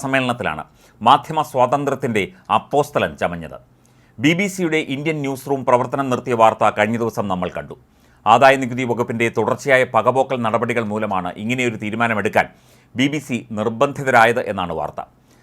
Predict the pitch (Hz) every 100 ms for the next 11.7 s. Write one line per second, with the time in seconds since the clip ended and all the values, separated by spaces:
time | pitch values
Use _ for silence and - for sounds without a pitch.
0 | _ - 127 127 151 143 135 131 135 123
1 | 135 135 131 127 117 117 123 139 127 123
2 | 110 113 127 151 131 135 113 - 104 -
3 | - 127 113 104 - 98 92 80 69 71
4 | _ _ _ _ _ - 110 139 139 139
5 | 135 - 123 92 - 113 123 139 123 120
6 | 117 127 147 127 147 143 131 120 131 151
7 | 139 143 - 123 123 123 117 107 113 117
8 | 107 92 87 82 - - _ _ - 117
9 | 139 165 151 156 143 139 - 113 - 160
10 | 135 139 139 127 123 123 147 147 131 113
11 | 98 95 92 87 87 -